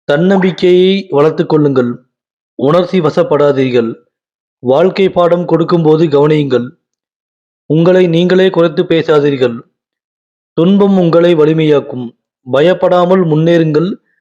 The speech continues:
சிந்தித்து பேசுங்கள். உங்கள் எல்லையை மீறி அனுமதிக்காதீர்கள். உலகம் நியாயமானதல்ல என்பதை ஏற்றுக்கொள்ளுங்கள்.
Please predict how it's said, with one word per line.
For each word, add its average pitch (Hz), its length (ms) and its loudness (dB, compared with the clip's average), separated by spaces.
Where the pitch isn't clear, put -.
சிந்தித்து 180 460 0
பேசுங்கள். 135 540 -2
உங்கள் 160 360 0
எல்லையை 185 440 0
மீறி 170 360 0
அனுமதிக்காதீர்கள். 147 960 0
உலகம் 185 400 2
நியாயமானதல்ல 165 840 2
என்பதை 156 460 0
ஏற்றுக்கொள்ளுங்கள். 143 760 -2